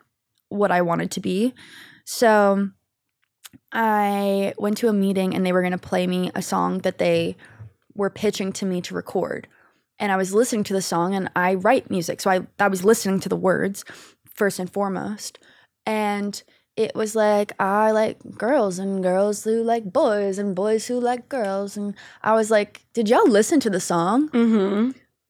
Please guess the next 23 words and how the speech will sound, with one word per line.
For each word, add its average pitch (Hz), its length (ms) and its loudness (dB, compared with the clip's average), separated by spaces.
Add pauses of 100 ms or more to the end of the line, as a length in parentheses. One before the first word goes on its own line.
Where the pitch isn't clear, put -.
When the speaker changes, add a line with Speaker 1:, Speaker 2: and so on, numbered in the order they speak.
Speaker 1:
And 226 580 2
he - 120 -4
was 247 120 0
like, 226 140 2
"It's 202 100 -6
a 214 40 -4
hit. 247 480 2
If - 160 -2
you 240 120 4
don't 226 180 -2
take 226 180 0
it, - 120 -10
someone 214 320 -2
else 165 240 -6
will." 247 520 4 (140)
And 220 800 -2 (480)
this 233 160 -6
was, 240 160 -4
like, 226 180 -2
one 226 100 -2
of 208 60 -4
the - 80 -6
presidents. - 1000 -6